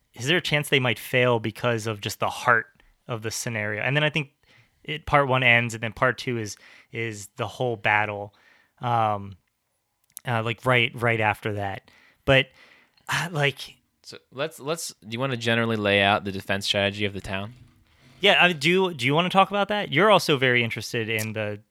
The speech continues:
Speaker 1: the defensive qualities
Speaker 2: Sure,
Speaker 1: of that as
Speaker 2: but
Speaker 1: well.
Speaker 2: yeah, I mean, so, well, I guess I'll lay the premise real quick. I, it'll be, I mean, we have a lot of kind of analytics going through the rest of this, but,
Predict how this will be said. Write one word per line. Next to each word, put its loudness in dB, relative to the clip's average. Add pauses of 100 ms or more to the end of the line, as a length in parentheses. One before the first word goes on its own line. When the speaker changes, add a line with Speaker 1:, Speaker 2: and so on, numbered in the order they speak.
Speaker 1:
the -4
defensive -6
qualities -6
Speaker 2:
Sure, -6
Speaker 1:
of -2
that -2
as -10
Speaker 2:
but -2
Speaker 1:
well. -2
Speaker 2:
yeah, -4
I -4
mean, -8 (100)
so, -4
well, -8
I -2
guess -6
I'll -6
lay -4
the -12
premise -8
real -8
quick. -10 (340)
I, -4
it'll -6
be, -10 (100)
I -10
mean, -8
we -4
have -4
a -2
lot 0
of -8 (520)
kind -12
of -10
analytics -6
going -12
through -10
the -14
rest -10
of -18
this, -14
but, -12